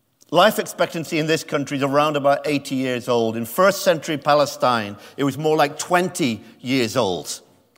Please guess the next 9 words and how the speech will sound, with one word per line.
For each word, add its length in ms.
because 300
infant, 420
infant 320
mo-, 220
um, 220
and, 240
um, 320
and 220
baby, 560